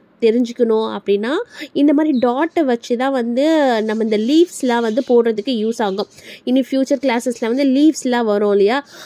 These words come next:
அப்போ வந்து இந்த டாட்டோட presentment, இந்த pressure வச்சு தான் நம்ம லீவ்ஸ்லாம் வந்து ஈஸியா வந்து கத்துக்க முடியும். அதுக்காக தான் வந்து இந்த டாட் வந்து எப்படி போடுறதுன்னு சொல்லிட்டு practice பண்ணிக்கோங்க.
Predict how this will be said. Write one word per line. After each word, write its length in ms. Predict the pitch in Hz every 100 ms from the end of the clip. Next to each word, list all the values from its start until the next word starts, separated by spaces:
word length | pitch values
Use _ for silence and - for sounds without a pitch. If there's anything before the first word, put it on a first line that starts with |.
| -
அப்போ 220 | - 262
வந்து 160 | 285 294
இந்த 280 | 233 202
டாட்டோட 300 | 214 254 330
presentment, 640 | 269 214 233 254 254 233 208 -
இந்த 200 | 220 208
pressure 340 | 214 - 285
வச்சு 300 | 269 220 -
தான் 120 | 240
நம்ம 160 | 302 240
லீவ்ஸ்லாம் 480 | 220 269 294 277 226
வந்து 180 | 226 294
ஈஸியா 340 | 240 233 240
வந்து 200 | 233 240 220
கத்துக்க 320 | - 202 240
முடியும். 320 | 202 196 196 _ _ - -
அதுக்காக 500 | 220 240 285 277 262
தான் 160 | 254 294
வந்து 260 | 254 294
இந்த 180 | 381 254
டாட் 280 | 214 214 226
வந்து 220 | - 226 233
எப்படி 220 | 202 233
போடுறதுன்னு 500 | 233 254 247 226 233
சொல்லிட்டு 300 | 233 196 285 -
practice 360 | 214 247 240
பண்ணிக்கோங்க. 540 | 202 196 190 190 208